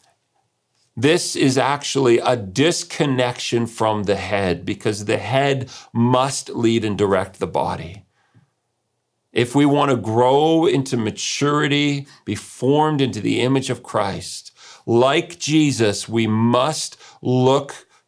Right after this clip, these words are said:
to God to provide leadership in every area of our life. So here's my question.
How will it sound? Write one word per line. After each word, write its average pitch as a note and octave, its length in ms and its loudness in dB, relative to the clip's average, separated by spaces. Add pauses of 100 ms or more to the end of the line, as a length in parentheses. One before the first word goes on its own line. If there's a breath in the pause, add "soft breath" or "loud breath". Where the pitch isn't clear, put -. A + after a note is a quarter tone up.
to A#2+ 400 2
God A2+ 840 0 (640)
to A2+ 100 -4
provide G#2 540 0
leadership A2 720 0
in G#2 280 -4
every A2 500 -2
area F#2 720 0 (120)
of E2+ 440 -2
our E2+ 280 -4
life. E2+ 360 -6
So - 180 -2
here's C3 400 0
my B2+ 140 0
question. F2 760 -8